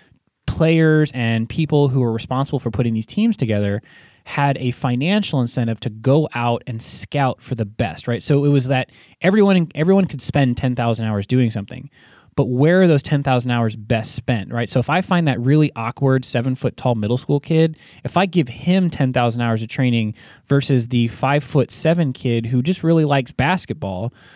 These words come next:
where's gonna be the best return for my money, right? I can, I think that seven-foot-tall awkward middle school kid, if I put ten thousand hours worth of training into him,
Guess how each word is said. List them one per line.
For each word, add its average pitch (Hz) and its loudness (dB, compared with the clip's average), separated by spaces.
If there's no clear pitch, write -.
where's 165 4
gonna 170 0
be 147 0
the 131 -2
best 131 0
return 120 -4
for 117 -6
my 104 -4
money, 101 -6
right? 104 -8
I 123 -2
can, 143 -2
I 143 0
think 156 -2
that 120 -2
seven-foot-tall 131 0
awkward 120 -2
middle 123 2
school 110 -2
kid, 107 -4
if - -10
I 123 0
put - -2
ten 139 -4
thousand 123 -2
hours 117 -4
worth 117 -6
of 110 -6
training 117 -4
into 104 -8
him, 147 0